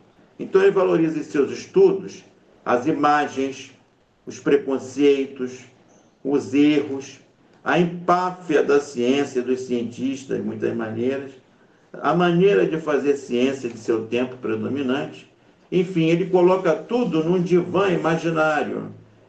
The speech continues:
É, e, e esse divã, na verdade,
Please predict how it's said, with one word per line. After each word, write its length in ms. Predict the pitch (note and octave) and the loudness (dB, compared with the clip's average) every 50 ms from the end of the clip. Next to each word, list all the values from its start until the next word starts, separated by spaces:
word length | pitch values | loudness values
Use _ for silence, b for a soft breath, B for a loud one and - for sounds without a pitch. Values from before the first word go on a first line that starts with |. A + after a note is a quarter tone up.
| b | b
É, 440 | - A#2+ B2+ C3+ C3+ C3 C3 B2+ C3 | -2 0 2 2 4 4 2 2 2
e, 840 | C#3 D3 D3+ D3+ C#3+ C#3+ C#3 C#3+ D3 C#3+ C#3+ C#3 C3+ C3+ B2+ B2+ D3 | 2 2 2 2 2 0 0 0 0 0 2 2 2 0 2 2 2
e 60 | D#3 | 0
esse 180 | D#3 - - | -2 -2 -6
divã, 480 | E3+ D#3+ F3 F#3 - - D#3 F3+ G3+ G3+ | -4 0 0 0 2 2 0 0 0 0
na 100 | F3+ F3 | -2 -2
verdade, 600 | D#3+ F#3 F3 E3+ E3 E3+ E3+ F3 F#3 G3 F#3+ G#3 | 0 0 0 0 0 0 2 2 2 0 -2 -6